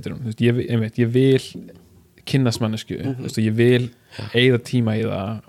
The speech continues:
Speaker 1: og
Speaker 2: Já.
Speaker 1: en það er líka þessi, sko, að, að vera skotin í einhverjum en vita ekki hvort að manneskjan sé skotin í þér.
Speaker 2: Aha.
Speaker 1: Þú veist, það er einhvern veginn svona,
Speaker 2: Aha.
Speaker 1: það er svo mikil, einhvern veginn spenna,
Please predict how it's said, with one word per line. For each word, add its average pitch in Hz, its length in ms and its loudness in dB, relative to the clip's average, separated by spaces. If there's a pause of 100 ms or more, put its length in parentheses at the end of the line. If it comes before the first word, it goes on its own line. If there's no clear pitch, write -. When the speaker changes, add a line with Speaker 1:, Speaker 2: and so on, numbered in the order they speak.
(140)
Speaker 1:
og 107 420 -4 (400)
Speaker 2:
Já. - 240 -8 (260)
Speaker 1:
en 117 80 2
það 120 60 2
er 113 120 4
líka 135 380 4
þessi, 127 220 2
sko, 120 360 0 (120)
að, 123 280 -6
að 123 120 -4
vera 120 140 0
skotin 139 600 -2
í 135 120 0
einhverjum 127 260 -2
en 120 120 0
vita 139 440 0
ekki 127 300 -4 (260)
hvort 127 220 -6
að 123 80 -4
manneskjan 131 360 -2
sé 131 200 -2
skotin 139 440 -4
í 127 40 -2
þér. 143 340 0 (840)
Speaker 2:
Aha. 120 280 -4
Speaker 1:
Þú 117 60 2
veist, 104 140 -4
það 123 200 2
er 135 100 2
einhvern 131 160 -2
veginn 127 100 0
svona, 120 120 2
Speaker 2:
Aha. 113 160 0 (720)
Speaker 1:
það - 40 -20
er 120 60 -2
svo 117 100 -2
mikil, 107 220 -2 (260)
einhvern 113 160 -2
veginn 107 160 -2
spenna, 135 1000 0